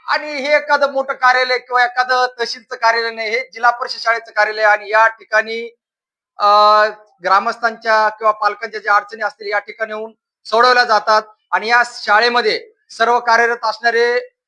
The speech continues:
शिक्षक वृंद आहेत. नऊ, नऊ जणांचा हा सर्व काही स्टाफ आहे आणि हे शाळेचे मुख्याध्यापक आहेत माननीय किरवले सर. तर आता त्यांनाच आपण विचारूया या शाळेच्या संदर्भामध्ये,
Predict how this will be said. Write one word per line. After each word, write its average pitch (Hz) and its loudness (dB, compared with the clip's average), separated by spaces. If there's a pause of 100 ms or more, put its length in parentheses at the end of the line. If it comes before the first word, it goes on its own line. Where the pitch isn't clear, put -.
(120)
शिक्षक 247 -6
वृंद 247 0
आहेत. 233 4 (140)
नऊ, 233 0 (100)
नऊ 208 -2
जणांचा 226 0
हा 214 0
सर्व 226 -6
काही 233 -2 (240)
स्टाफ 226 0
आहे 226 4
आणि 226 0
हे 240 0
शाळेचे 233 -2 (300)
मुख्याध्यापक 233 -4
आहेत 233 2 (100)
माननीय 226 -2
किरवले 233 -2
सर. 240 -4 (380)
तर 214 -4
आता 208 2
त्यांनाच 269 0
आपण 254 -2
विचारूया 247 2
या 240 0
शाळेच्या 240 -4
संदर्भामध्ये, 240 0